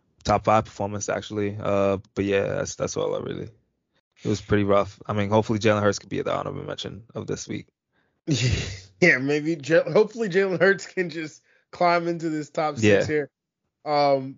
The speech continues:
Speaker 2: but yeah, I mean, Cam Newton to finish in the top four like he did, I, I did not foresee a good game for Cam Newton at all.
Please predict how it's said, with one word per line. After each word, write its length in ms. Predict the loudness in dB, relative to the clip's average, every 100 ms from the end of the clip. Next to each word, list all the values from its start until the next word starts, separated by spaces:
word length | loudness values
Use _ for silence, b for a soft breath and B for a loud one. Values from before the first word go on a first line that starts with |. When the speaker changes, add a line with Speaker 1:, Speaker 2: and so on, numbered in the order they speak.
| _ 0
Speaker 2:
but 140 | 2
yeah, 260 | 6 6 4
I 60 | 0
mean, 160 | -6 -2
Cam 260 | -2 0
Newton 320 | -2 -4 -6 -12 _ _
to 100 | -8
finish 400 | -2 0 0 -2
in 240 | -6 -6 -10 -6
the 100 | -4
top 300 | 0 0 0
four 180 | -2 2
like 240 | 2 0
he 100 | -4
did, 300 | 0 2 2
I, 180 | 0 -2 -4 -8 2
I 180 | 2
did 280 | 2 -2 -2
not 340 | 0 -2 -4 -10
foresee 440 | -8 -6 -4 -2
a 60 | -2
good 220 | -4 -4
game 240 | -2 -4
for 120 | -6
Cam 220 | -6 -4 -4
Newton 280 | -8 -6
at 40 | 0
all. 340 | 2 2 0